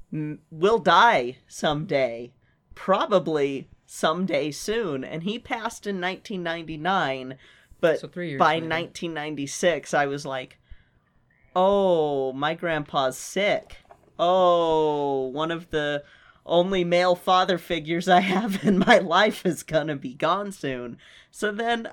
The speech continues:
Speaker 1: you know, I'm a kid wanting to watch the fourth Land Before Time, and then I end up depressed,
Speaker 2: Mm-hmm.
Speaker 1: like, almost out the gate with it.
Speaker 2: It's too,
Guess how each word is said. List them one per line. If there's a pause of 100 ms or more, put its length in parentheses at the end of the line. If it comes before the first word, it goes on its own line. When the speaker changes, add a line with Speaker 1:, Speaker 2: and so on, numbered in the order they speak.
(340)
Speaker 1:
you
know,
I'm
a
kid
wanting
to
watch
the
fourth
Land
Before
Time,
and
then
I
end
up
depressed,
Speaker 2:
Mm-hmm.
Speaker 1:
like,
almost
out
the
gate
with
it.
Speaker 2:
It's
too,